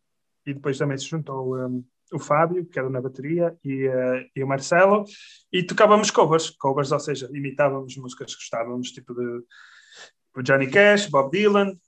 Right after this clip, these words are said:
e andávamos assim, eh, Elvis, pronto.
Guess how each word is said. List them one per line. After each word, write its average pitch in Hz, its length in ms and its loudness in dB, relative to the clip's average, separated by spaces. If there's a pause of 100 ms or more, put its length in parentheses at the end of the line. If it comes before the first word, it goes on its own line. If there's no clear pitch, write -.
(520)
e 147 140 -6
andávamos 147 520 -4
assim, 151 500 -8
eh, 147 460 -2
Elvis, 175 640 0
pronto. - 200 -12